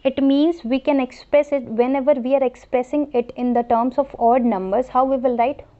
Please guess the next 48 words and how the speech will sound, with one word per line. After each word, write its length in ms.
One 260
plus 320
three. 160
Because 260
it 120
was 200
two, 180
na? 220
So 260
only 260
two 240
odd 140
numbers. 360
One 200
plus 200
three 200
is 80
four. 160
But 180
here, 300
na, 240
we 180
are 80
not 220
writing 280
the 60
odd 220
numbers. 520
Instead, 480
we 100
are 80
taking 340
the 80
consecutive 580
numbers. 380
So 120
how 280
we 120
will 160
write, 300
take 200
the 80
consecutive 580
numbers 360
and 180
frame 300
a 120
pattern? 380